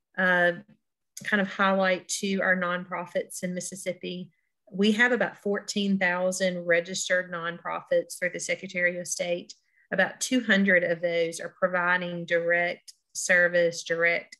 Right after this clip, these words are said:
care to individuals across the state. Um, and I pulled up a list of those in Lee County, and there's about twelve that are listed there that are really providing those direct services and direct support to people in your community.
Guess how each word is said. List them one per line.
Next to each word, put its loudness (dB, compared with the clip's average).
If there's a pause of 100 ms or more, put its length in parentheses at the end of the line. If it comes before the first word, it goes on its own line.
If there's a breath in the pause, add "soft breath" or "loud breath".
care 2
to -4
individuals -4
across -10
the -8
state. -10 (560)
Um, 0
and 0
I 0
pulled 2
up 0
a -4
list 2
of -6
those -2
in -10
Lee -2
County, -6
and -8
there's -8
about -8
twelve 0
that -2
are 0
listed -4
there 0
that -8
are -8
really -4 (480)
providing 2
those -2
direct 0
services -2
and -12
direct -4
support -6
to -14
people -8
in -10
your 0
community. -10